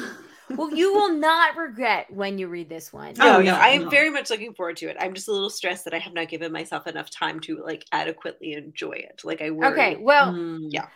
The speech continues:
Speaker 1: I'll talk to you guys when you read that, and then, um, like, two or three months from now, when you guys have watched Jury Duty and Shrinking, we'll talk about that then.
Speaker 3: <laughs>
Speaker 1: Okay.
Speaker 2: Perfect,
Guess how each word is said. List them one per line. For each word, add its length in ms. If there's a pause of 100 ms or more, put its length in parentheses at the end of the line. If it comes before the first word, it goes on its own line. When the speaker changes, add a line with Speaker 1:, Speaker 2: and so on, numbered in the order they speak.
Speaker 1:
I'll 140
talk 260
to 60
you 100
guys 320
when 160
you 100
read 180
that, 340 (320)
and 260
then, 420
um, 380 (120)
like, 240 (320)
two 180
or 80
three 220
months 260
from 160
now, 260
when 120
you 100
guys 240
have 240
watched 480
Jury 280
Duty 260
and 120
Shrinking, 440
we'll 100
talk 200
about 260
that 180
then. 300
Speaker 3:
<laughs> 40
Speaker 1:
Okay. 240
Speaker 2:
Perfect, 360